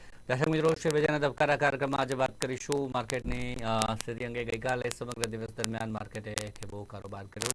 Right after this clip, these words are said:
છે? અ, ગઈકાલે આપણે ઘણી બધી ચર્ચા તેના પર, અ, કરી હતી. અ,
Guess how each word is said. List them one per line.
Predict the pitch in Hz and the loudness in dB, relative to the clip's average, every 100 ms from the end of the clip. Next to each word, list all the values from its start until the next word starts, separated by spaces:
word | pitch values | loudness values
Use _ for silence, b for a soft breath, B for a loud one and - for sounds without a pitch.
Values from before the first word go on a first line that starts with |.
| - | 2
છે? | - _ _ _ - - | 0 _ _ _ -8 0
અ, | 107 107 | 4 4
ગઈકાલે | 107 110 117 120 | 2 -2 2 2
આપણે | 113 117 113 | 2 -2 -4
ઘણી | 107 107 | -4 -6
બધી | 110 113 | -6 -6
ચર્ચા | 113 107 117 | -6 -6 -6
તેના | 110 110 104 | -6 -6 -6
પર, | 117 113 | -6 -4
અ, | 110 107 - - | -4 -4 -8 -6
કરી | 110 131 | -4 -2
હતી. | 123 120 - b b b | -2 -6 -10 b b b
અ, | 104 104 104 | 0 2 2